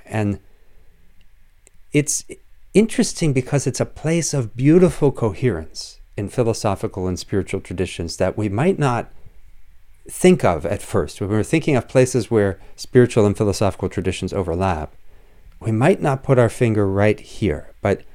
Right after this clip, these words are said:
our contemplation on the structure of experience and its whole context brings us to this very interesting place.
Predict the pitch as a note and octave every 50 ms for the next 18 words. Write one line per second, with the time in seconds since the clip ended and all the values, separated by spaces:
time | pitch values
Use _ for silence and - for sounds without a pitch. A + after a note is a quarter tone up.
0 | - - - - - - - A#2+ C#3 C3+ - - A3+ A3+ - D#3 C#3 - F#3+ D4
1 | C#4 - - G2 F#2 F#2+ F#2+ F#2+ - - - C#3 C#3+ - - - C3 G#2 G2+ -
2 | - - - - - - - _ - - - A2 G2 G#2+ - - - - - A3+
3 | F3 G2+ F2+ F#2 F#2 - - - A#2 A#2+ - - A#2+ - - - D#3 B2 - -
4 | - A#3 D#4 G#3+ - - E2+ - - - - - - - - - - - D3 D#3
5 | E3+ E3 C#3+ - G#2+ F#2 - - - A#2+ F#2+ G#2 G#2 - - A2+ G#2+ G2+ G#2 -
6 | - A2+ G#2 - G#2+ - - F#2+ F2 - - A2 E2 C#2 C#2 - - -